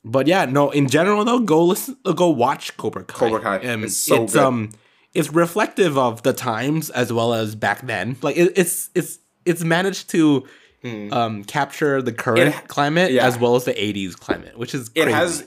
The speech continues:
Speaker 2: it has everything for everyone, I think.
Speaker 1: It really does.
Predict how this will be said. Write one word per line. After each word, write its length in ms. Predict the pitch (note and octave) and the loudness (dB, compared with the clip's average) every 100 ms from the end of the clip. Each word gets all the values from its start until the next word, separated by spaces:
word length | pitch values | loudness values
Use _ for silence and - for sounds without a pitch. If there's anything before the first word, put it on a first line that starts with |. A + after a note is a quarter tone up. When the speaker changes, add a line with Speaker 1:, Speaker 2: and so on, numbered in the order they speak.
| _ | _
Speaker 2:
it 120 | D#3+ | 0
has 200 | D#3 D#3+ | 0 0
everything 340 | D#3+ E3 E3+ E3 | 0 0 0 0
for 120 | A#2 | 0
everyone, 420 | G#2 G#2+ F#2 F#2+ _ _ _ | 0 -2 -6 -10 _ _ _
I 60 | A#2+ | -10
think. 400 | A#2+ A2 G2+ - | -6 -6 -6 -6
Speaker 1:
It 80 | C#3+ | -4
really 220 | C3+ C#3+ | 0 -2
does. 380 | B2 G2+ F2 | -2 -6 -12